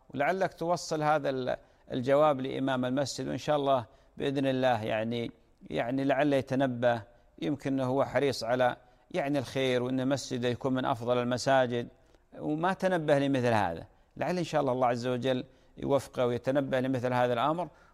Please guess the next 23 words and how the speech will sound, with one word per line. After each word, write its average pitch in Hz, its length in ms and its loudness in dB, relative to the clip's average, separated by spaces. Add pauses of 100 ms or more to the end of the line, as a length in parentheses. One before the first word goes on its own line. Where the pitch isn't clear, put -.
(120)
ويعني، 143 1160 0
آه، - 40 -8
آه، 117 600 0
ي-، 123 400 -2
ي-، 135 200 -2
يترك 156 440 -2
هذه 131 340 0
المسألة، 123 500 -2
وهي 120 200 0
مسألة 127 460 0 (480)
البخور 131 480 0
الذي 123 300 2
يؤذي 120 300 0
الناس 135 380 0
ويستعمل 123 540 -2
بعض 120 320 0 (500)
الم-، 131 240 2
المعطرات 123 1000 4
والمنظفات. 120 1040 0 (2750)
أبو 165 220 2
سليمان 151 680 2
من 123 200 0
روسيا 127 640 0